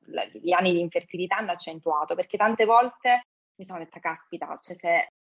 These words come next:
appunto, lu-, diciamo, la, l'ultimo aborto", ho detto: "No, cioè, se va male anche questo, io non, cioè, io non so se mi rialzo dal letto". Cioè, l'ho proprio pensato.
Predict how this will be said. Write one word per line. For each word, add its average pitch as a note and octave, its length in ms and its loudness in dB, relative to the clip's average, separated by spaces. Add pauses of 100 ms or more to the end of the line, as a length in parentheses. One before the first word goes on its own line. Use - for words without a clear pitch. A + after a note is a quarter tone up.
appunto, F3 220 -8
lu-, E3+ 400 -8
diciamo, F3 280 -4
la, E3 440 2
l'ultimo F#3 540 -6
aborto", G3+ 480 4
ho F3 40 -6
detto: E3 240 -10
"No, D3 300 -6
cioè, D#3+ 140 -16
se E3 100 -14
va E3 100 -8
male F3+ 240 -6
anche F#3 200 -8
questo, A3+ 320 -6
io F3 60 -10
non, D#3 160 -14
cioè, F#3 160 -14
io A3 60 -2
non G3 120 -8
so F#3+ 100 -4
se E3+ 140 -14
mi E3+ 80 -8
rialzo E3+ 360 -6
dal E3 180 -2
letto". - 540 -6 (280)
Cioè, F3 180 0 (280)
l'ho F#3 120 -6
proprio B3+ 240 8
pensato. E3 760 0